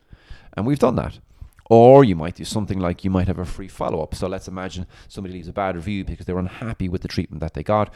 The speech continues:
You speak to them on the phone, you, you empathize with how they feel, and then you offer to get them back in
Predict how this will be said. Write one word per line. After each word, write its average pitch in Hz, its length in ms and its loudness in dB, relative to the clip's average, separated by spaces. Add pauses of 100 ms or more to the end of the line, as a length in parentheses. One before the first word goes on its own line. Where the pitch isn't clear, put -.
(240)
You 92 100 -16
speak - 260 -14
to - 60 -20
them 80 140 -10
on 78 40 -10
the 78 60 -12
phone, 139 600 -2
you, 90 340 -6
you 82 140 -8
empathize 110 580 -4
with 95 100 -6
how 87 100 -4
they 85 120 -10
feel, 117 300 -8
and 95 80 -4
then 90 100 -6
you 87 180 -6
offer 95 260 -4
to - 100 -8
get - 180 -10
them 85 100 -10
back 82 300 -8
in 82 160 -4